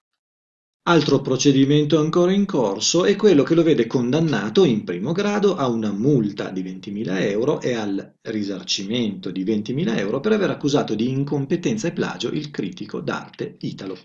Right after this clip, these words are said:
Tommasoni, che vediamo in questa immagine.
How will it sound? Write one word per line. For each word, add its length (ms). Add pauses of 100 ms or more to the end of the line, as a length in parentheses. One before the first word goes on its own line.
Tommasoni, 920
che 140
vediamo 320
in 60
questa 260
immagine. 460